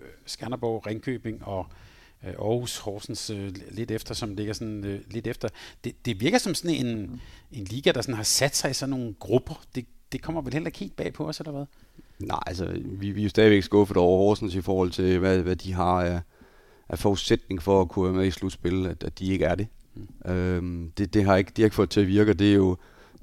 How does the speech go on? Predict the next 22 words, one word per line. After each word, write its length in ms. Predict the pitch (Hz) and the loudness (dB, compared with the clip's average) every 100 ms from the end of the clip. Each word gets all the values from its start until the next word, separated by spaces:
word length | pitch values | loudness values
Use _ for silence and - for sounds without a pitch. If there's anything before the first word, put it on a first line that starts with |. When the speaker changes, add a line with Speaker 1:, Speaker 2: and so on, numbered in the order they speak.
| - - | -14 0
Speaker 2:
det 60 | |
er 40 | 101 | 2
jo 60 | |
ikke 100 | 95 | 2
kun 180 | - 104 | 2 2
os, 140 | 95 92 | 2 2
der 100 | 82 | 0
sidder, 180 | 92 | 2
det 60 | 95 | 2
er 40 | |
jo 500 | 95 - - - - - | 0 -2 -20 -20 -16 -2
dem 120 | 101 | -2
selv 300 | - 104 - | 4 2 4
allermest, 500 | - 101 98 87 - - | 2 2 2 -2 -6 -4
helt 180 | 87 - | -4 -2
sikkert, 240 | 95 90 - 95 | -2 -2 -2 0
øh, 280 | 95 92 | 2 0
som 140 | 85 95 | 0 -4
er 40 | |
skuffet 340 | 87 98 95 92 | 0 0 4 4
over, 260 | 92 90 | 6 4
at, 160 | 82 | 2